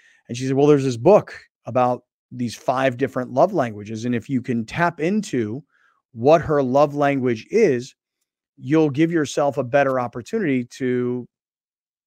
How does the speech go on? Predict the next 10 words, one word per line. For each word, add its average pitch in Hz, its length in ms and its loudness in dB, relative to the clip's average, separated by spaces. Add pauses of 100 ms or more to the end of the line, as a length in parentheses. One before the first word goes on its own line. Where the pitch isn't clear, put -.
create 139 300 0
a 131 60 -4
successful 127 540 -6
relationship." 151 600 -6 (300)
So - 140 -16
she 147 160 -10
gave 160 340 0
him 165 200 -6
the 123 80 -4
book. 139 460 -4